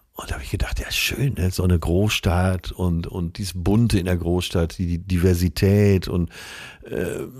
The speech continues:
ist nicht so muffig wie in der Provinz. Äh, ich will nicht sagen, dass es nicht auch andere Probleme gibt, um Himmels Willen, aber das ist halt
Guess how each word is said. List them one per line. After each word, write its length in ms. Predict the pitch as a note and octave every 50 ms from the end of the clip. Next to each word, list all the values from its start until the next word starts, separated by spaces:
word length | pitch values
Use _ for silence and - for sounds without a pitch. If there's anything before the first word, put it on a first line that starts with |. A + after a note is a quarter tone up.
| B2 A2 G2+ - - B2+ D#3+
ist 160 | - - -
nicht 120 | A#2 G#2+ F#2+
so 120 | - G#2+ G2+
muffig 440 | G2 G2 A2 B2+ - B2 G#2+ E2+
wie 60 | G#2 G#2
in 40 | G2+
der 120 | G2 G2
Provinz. 1080 | F#2+ - A2 G2+ F2 E2+ G2+ G2+ G2+ G2+ G2 F2+ - - - - - - - - - - _ _ -
Äh, 420 | B2 G#2+ G#2 F#2+ G#2 G2+ F#2 - F#2+ _ B2+ A#2 F2 F2+ G2 F#2 G#2 B2
ich 160 | A#2 - -
will 100 | B2 D#3
nicht 240 | F3 G3 D#3 - -
sagen, 340 | - G2+ G2+ B2+ C#3 D#3+ C#3+
dass 100 | A#2 G#2
es 40 | -
nicht 160 | A#2 G#2+ A2
auch 100 | G#2+ A2
andere 220 | B2 C3+ C3 A#2 G2+
Probleme 380 | G#2+ G#2 F#2 F#2 F2 E2 E2+
gibt, 160 | D#2+ E2 F#2
um 100 | G#2 G2 G2
Himmels 280 | G#2+ C3 C3 A2 F2+
Willen, 160 | A#2+ A#2+ G2+ -
aber 180 | - G#2+ G#2+ - - - - - - - - - -
das 120 | - A2+ D3
ist 160 | D3 - C#3+
halt 460 | C#3 C#3 C#3 C3+ C#3 - - -